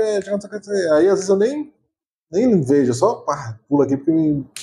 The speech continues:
me incomoda a opção, a, a mensagem de que tem uma mensagem nova, então eu vou lá e pulo. Só que eu fiz isso, no último ano eu fiz isso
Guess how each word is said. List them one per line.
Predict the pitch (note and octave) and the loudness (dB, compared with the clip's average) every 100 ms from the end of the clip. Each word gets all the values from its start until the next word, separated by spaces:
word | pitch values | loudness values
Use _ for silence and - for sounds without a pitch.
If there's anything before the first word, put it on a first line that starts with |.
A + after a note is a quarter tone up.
| B2+ | -10
me | C3+ | -8
incomoda | C3+ D3+ B2+ C3+ C#3 | -2 0 2 2 4
a | C#3 C3 A#2 - | 2 0 -2 -4
opção, | A#2 - B2+ B2 | -4 -2 -2 0
a, | A2 A#2 G#2 G#2+ A2 | 0 0 -2 -4 -4
a | |
mensagem | A#2+ A#2+ B2+ A2 A#2+ | -2 0 0 0 0
de | A#2+ | 0
que | A#2+ | 0
tem | C3+ | 0
uma | C#3 | -2
mensagem | B2 C3+ C3+ | -2 -2 0
nova, | B2+ C3 | 0 -2
então | C3 C#3+ E3 - - - - - - - | -2 -4 -4 -6 -8 -10 -10 -10 -6 -2
eu | |
vou | C#3 | 0
lá | D#3+ | 2
e | F3+ | 0
pulo. | F#3+ E3+ C3 - _ _ _ | 0 -2 -2 -8 _ _ _
Só | - G#3 | -4 -2
que | |
eu | A#3+ | 0
fiz | A#3+ F#3+ | 0 0
isso, | G3+ - E3+ A#2+ - | 0 0 -2 -2 -4
no | D3 | -2
último | G3+ G#3 F#3 E3 | 0 0 2 2
ano | E3 | 2
eu | |
fiz | D#3+ D#3 | 0 -4
isso | D3+ - C3+ | -4 -4 -6